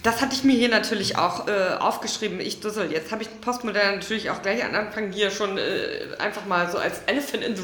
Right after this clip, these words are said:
Room reingestellt sozusagen. Er war ja schon da. Ähm, genau, also man spricht ja auch Linguistic Turn oder auch das Ende der Meta-Erzählung. Ähm,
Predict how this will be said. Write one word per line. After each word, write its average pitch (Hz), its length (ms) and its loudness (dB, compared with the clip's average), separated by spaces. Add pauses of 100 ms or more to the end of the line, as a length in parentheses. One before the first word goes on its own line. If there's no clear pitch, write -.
Room 285 180 2
reingestellt 180 680 2
sozusagen. 190 520 0
Er 190 180 0
war 202 100 6
ja 240 180 4
schon 185 200 -6
da. - 280 -4 (720)
Ähm, 233 340 6
genau, 180 360 0
also 202 280 2
man 208 140 2
spricht 226 300 -4
ja - 180 0
auch 127 80 -2 (220)
Linguistic 220 560 2
Turn 226 240 -4
oder 196 240 -2
auch - 80 -10
das 190 120 -12 (100)
Ende 226 260 0
der 190 160 2
Meta-Erzählung. 190 1040 -2 (400)
Ähm, 202 380 2